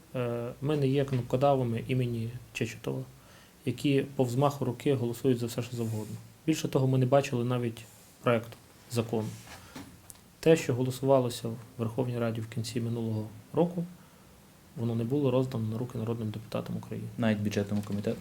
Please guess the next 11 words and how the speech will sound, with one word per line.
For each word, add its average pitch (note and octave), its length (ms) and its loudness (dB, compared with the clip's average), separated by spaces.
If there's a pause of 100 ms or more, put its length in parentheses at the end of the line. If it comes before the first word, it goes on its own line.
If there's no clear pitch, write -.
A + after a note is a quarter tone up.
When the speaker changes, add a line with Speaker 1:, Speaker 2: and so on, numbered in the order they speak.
(540)
Speaker 1:
Навіть D3 220 0
бюджетному B2 520 -4
комітету. A#2+ 280 -8 (500)
Бюджетний E3+ 440 2
комітет, C3+ 500 0 (580)
тепер - 240 -2
це - 140 0
вже B2 160 2
інше A#2 260 -2
питання, A#2 300 -4
друга A#2 260 2